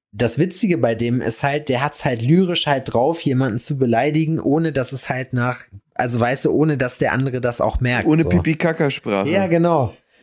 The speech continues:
Speaker 1: Halt aber auf einem Level, wo du mitdenkst und wo du dich dann freust, erstmal, weil der Witz geil war und dann freust du dich aber auch noch über dich selber, weil du den Witz auch begriffen hast, so, weißt du?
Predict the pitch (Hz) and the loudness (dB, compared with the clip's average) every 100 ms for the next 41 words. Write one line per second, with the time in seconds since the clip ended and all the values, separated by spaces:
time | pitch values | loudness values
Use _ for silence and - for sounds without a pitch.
0 | _ _ - 139 160 160 156 160 180 151 | _ _ -6 -2 0 0 0 0 2 2
1 | 147 190 208 190 160 160 156 214 180 156 | 2 2 0 0 -2 -2 0 -2 -2 -2
2 | 208 - 151 135 156 151 156 156 135 - | -2 -2 -2 0 -2 -2 -2 0 0 0
3 | - 139 185 196 - 139 - 160 131 127 | 0 2 0 -2 -4 -4 0 0 0 0
4 | 120 123 165 - 156 160 170 165 175 190 | -2 -2 -4 -2 0 0 0 2 2 2
5 | 131 139 147 - - 170 175 156 139 143 | 2 0 -2 -4 -2 -2 -4 -6 -4 -2
6 | 127 90 127 135 143 139 120 113 120 131 | 0 2 2 0 -2 -2 -2 -2 -2 0
7 | 143 123 117 117 127 117 104 - 110 - | 0 0 -2 0 0 0 -2 -2 -2 -2
8 | 113 139 - 98 85 82 - 80 80 85 | -2 -2 0 0 0 -2 -4 -2 0 0
9 | 143 165 | -2 -4